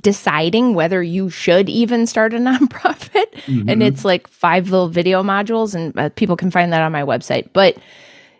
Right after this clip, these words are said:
Speaker 1: the things that you need to think about are, like,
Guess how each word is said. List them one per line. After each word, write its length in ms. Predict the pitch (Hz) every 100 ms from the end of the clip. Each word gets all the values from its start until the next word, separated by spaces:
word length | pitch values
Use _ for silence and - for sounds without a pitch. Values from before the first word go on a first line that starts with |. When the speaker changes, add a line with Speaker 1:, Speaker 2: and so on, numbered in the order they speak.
| _
Speaker 1:
the 200 | 202 226
things 500 | 226 262 285 294 262
that 160 | 262 -
you 140 | 220
need 320 | 214 208 208
to 80 | 180
think 240 | - 285
about 320 | 240 175 156 -
are, 140 | 165
like, 400 | 165 151 147 -